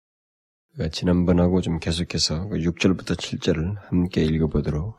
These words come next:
하겠습니다. 육 절, 칠 절, 시작. "만일 우리가 하나님과 사귐이 있다 하고 어두움 가운데 행하면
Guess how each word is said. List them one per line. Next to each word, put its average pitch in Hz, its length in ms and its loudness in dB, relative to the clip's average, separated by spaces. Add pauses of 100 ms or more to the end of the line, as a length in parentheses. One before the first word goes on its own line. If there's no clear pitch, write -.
하겠습니다. 71 640 -6
육 76 160 -6
절, 76 200 -2
칠 78 220 -8
절, 78 300 -6
시작. 82 460 -4 (600)
"만일 85 360 4
우리가 82 440 4
하나님과 90 640 4
사귐이 85 560 2
있다 85 180 0
하고 82 560 0 (200)
어두움 82 540 2
가운데 80 640 2
행하면 78 680 0